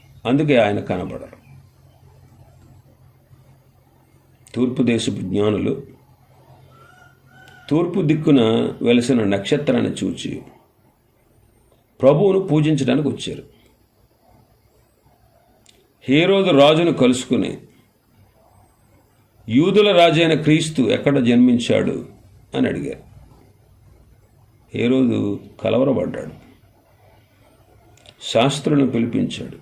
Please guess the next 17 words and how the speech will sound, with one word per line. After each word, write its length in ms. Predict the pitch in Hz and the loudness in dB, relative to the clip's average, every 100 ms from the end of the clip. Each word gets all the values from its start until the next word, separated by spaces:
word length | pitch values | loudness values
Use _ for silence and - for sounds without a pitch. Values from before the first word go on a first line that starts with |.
| - - | -20 -14
"క్రీస్తు 400 | - 135 151 - | -2 -2 -2 0
ఎక్కడ 440 | 131 110 139 135 120 | 0 0 0 0 0
పుట్టునని?" 560 | 123 127 117 113 147 | -2 0 2 2 -2
అడిగాడు. 420 | - 98 87 - - - _ _ _ _ _ _ _ _ _ _ _ _ - | -2 -4 -4 -8 -12 -20 _ _ _ _ _ _ _ _ _ _ _ _ -10
వారు 200 | 101 101 | -4 -2
లేఖనాలు 640 | 92 104 120 143 135 113 107 | 0 0 2 2 2 0 -2
చూచి, 460 | 101 - - - - - - _ _ - | -4 -4 -8 -8 -10 -14 -20 _ _ -20
"బెత్లెహేములో 1040 | 95 101 120 - 180 143 110 101 95 92 - _ _ _ _ _ _ _ _ _ _ _ _ _ _ _ _ _ _ _ _ 98 | -8 -4 -4 -2 0 2 2 0 -4 -6 -12 _ _ _ _ _ _ _ _ _ _ _ _ _ _ _ _ _ _ _ _ -8
జన్మించును" 880 | 104 117 131 123 120 110 98 87 - 117 | 0 4 6 4 2 -2 -2 -6 -8 -4
అని 100 | 123 | -4
చెప్పారు. 560 | - - - - _ _ _ _ _ _ _ _ _ _ _ _ _ _ _ _ _ - | -4 -10 -16 -20 _ _ _ _ _ _ _ _ _ _ _ _ _ _ _ _ _ -10
"నేను 400 | 92 104 139 190 | -4 2 4 4
రాజునై 500 | 175 135 156 170 180 | 4 4 4 2 2
ఉండగా 540 | 165 139 127 120 - - | 4 4 4 2 0 -4
వేరొక 480 | 90 110 143 185 160 | -4 2 4 4 4
రాజు 340 | 135 143 165 | 4 4 4
ఎవడో?" 400 | 170 170 87 76 | 2 2 0 -4